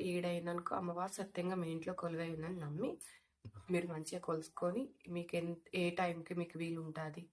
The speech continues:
ఎప్పుడు మీరు చేయగలుగుతారు, మీకు చేతికి పైసలు వచ్చిన తర్వాతనే చేయగలుగుతారా అని అమ్మవారికి మంచిగా మొక్కి,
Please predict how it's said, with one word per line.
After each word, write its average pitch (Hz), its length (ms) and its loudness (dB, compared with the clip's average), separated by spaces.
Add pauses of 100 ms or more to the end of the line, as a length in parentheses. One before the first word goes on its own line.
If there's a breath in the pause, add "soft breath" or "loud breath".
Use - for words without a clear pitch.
(480 loud breath)
ఎప్పుడు 190 300 2
మీరు 185 200 -2
చేయగలుగుతారు, 170 640 0 (140)
మీకు 180 200 0
చేతికి 175 720 -2
పైసలు 175 420 2
వచ్చిన 170 260 -2
తర్వాతనే 170 380 2
చేయగలుగుతారా 165 720 -2 (600 loud breath)
అని 196 100 2
అమ్మవారికి 180 440 2
మంచిగా 170 320 -2
మొక్కి, 160 320 -6